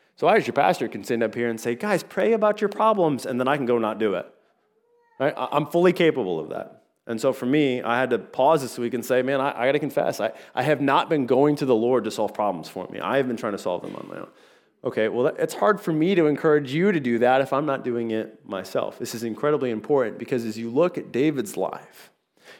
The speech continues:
it started with him not doing the things he knew he was supposed to do that ultimately then bled into those that he was supposed to love, influence, and lead. Let's pick it up in chapter thirteen and see what happens as a result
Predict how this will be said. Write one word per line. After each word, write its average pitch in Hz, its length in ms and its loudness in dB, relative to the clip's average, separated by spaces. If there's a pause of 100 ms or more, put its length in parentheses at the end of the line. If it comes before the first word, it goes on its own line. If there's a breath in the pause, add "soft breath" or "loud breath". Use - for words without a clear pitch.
(120 loud breath)
it 143 160 -2
started 175 540 4
with 123 160 -2
him 156 240 2
not 127 280 0
doing 131 260 0
the 110 80 -4
things 120 300 -4
he 139 180 -2
knew 123 300 0
he 113 200 -4
was 95 160 -6
supposed - 400 -12
to - 60 -18
do - 240 -12 (240 loud breath)
that 113 120 -4
ultimately 131 520 -2
then 101 200 -4
bled 113 400 2
into 104 460 -6
those 110 300 0
that - 140 -14
he 117 100 -8
was 104 120 -6
supposed 98 360 -8
to 90 100 -10
love, 104 540 -4
influence, 101 680 -8 (440 soft breath)
and 87 140 -10
lead. 82 360 -12 (100)
Let's 117 220 -6
pick 139 180 -4
it 139 60 2
up 110 160 0
in 107 60 -8
chapter 101 360 -2
thirteen 92 540 -8
and 85 140 -8
see 98 220 -6
what 95 180 -6
happens 95 340 -4
as 92 140 -8
a - 20 -10
result 95 500 -2